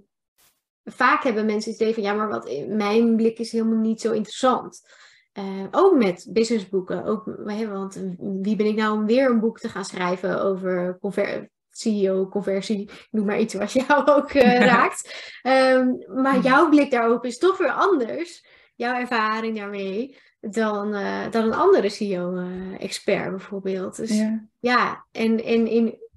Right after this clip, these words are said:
Speaker 1: als het dan ook nog eens gaat over je persoonlijke leven, dan, dan wordt het nog meer zo'n loop van,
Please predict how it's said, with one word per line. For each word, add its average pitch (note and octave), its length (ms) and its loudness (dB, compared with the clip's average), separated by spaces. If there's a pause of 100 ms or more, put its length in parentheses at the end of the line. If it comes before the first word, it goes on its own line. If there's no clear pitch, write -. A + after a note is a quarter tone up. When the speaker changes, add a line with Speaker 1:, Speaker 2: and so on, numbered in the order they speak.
(280)
Speaker 1:
als G#2+ 160 -8
het A3+ 100 -10
dan F#3+ 160 -4
ook G#3 120 -6
nog G#3+ 180 -6
eens - 100 -14
gaat G3+ 220 -8
over G3+ 140 -8
je G3+ 80 -10
persoonlijke D4 520 2
leven, G3 480 -6 (480)
dan, G2+ 480 -4 (160)
dan G3 320 -6
wordt G3+ 220 -8
het - 400 -20
nog B3 220 -2
meer A#3+ 160 4
zo'n G#3+ 340 4
loop B3 420 4
van, G#3 540 -6